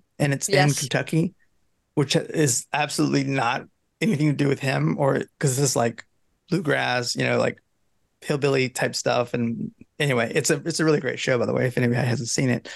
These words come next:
Speaker 1: but, um, with Timothy Olyphant, Olyphant.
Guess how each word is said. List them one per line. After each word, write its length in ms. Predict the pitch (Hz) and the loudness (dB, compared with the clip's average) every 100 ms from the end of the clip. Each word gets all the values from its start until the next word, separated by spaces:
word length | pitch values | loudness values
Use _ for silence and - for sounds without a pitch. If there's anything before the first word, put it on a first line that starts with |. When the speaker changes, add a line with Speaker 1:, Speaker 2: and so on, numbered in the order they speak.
| - - _ - | -16 -18 _ -2
Speaker 1:
but, 180 | 127 | -2
um, 240 | - 127 120 | 0 -2 -2
with 180 | 135 - | -6 -4
Timothy 360 | 160 151 151 | -2 0 0
Olyphant, 580 | - 135 131 120 - - - - - | 0 0 2 0 -2 -6 -12 -8 -2
Olyphant. 540 | 147 151 165 - | -2 0 -2 -4